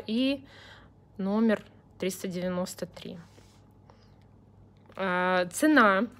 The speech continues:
Так, давайте мы щас с вами про цены поговорим.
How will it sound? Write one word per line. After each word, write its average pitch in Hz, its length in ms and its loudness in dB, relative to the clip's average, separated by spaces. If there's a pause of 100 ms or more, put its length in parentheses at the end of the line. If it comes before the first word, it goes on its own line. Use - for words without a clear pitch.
(180)
Так, 196 280 -2
давайте 220 420 0
мы 226 160 2
щас 226 220 -8
с - 40 -20
вами 226 260 -2
про 220 180 -6
цены 196 480 -6
поговорим. 269 580 -2